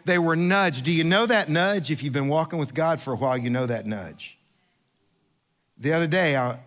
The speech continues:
Monday, Monday, I was, um, I was in my office, and I just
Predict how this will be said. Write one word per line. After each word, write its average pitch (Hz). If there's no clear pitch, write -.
Monday, 147
Monday, 160
I 123
was, 120
um, 104
I 131
was 127
in 156
my 160
office, 151
and 123
I 117
just 143